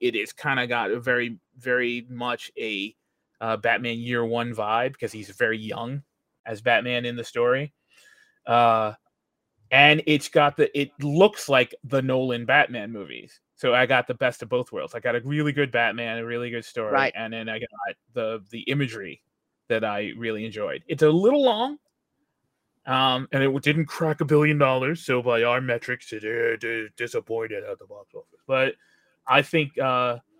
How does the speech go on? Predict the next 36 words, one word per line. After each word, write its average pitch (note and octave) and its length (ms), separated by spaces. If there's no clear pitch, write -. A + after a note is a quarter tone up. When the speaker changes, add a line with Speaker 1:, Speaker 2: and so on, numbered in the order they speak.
Speaker 1:
I A#2+ 80
think C#3+ 200
for C#3+ 120
me, C3+ 200
that A2+ 140
was A2+ 200
my A2+ 340
cinematic A#2+ 600
height - 360
of G#2+ 140
the A2 80
year, A2 400
twenty G#2+ 260
twenty-two. - 480
Speaker 2:
All A#2+ 100
right. F#3+ 300
I C3+ 80
love E3+ 240
it. A#3 140
I C#3 80
love D3+ 200
everything. F3 480
Uh, B2+ 100
we C3+ 100
got C#3+ 220
a, C3+ 240
uh, C3 320
a B2+ 80
normal E3 360
year D#3+ 280
of C3+ 100
movies D#3 460
and C3+ 120
T D#3+ 180
V D3+ 140
shows, C#3+ 800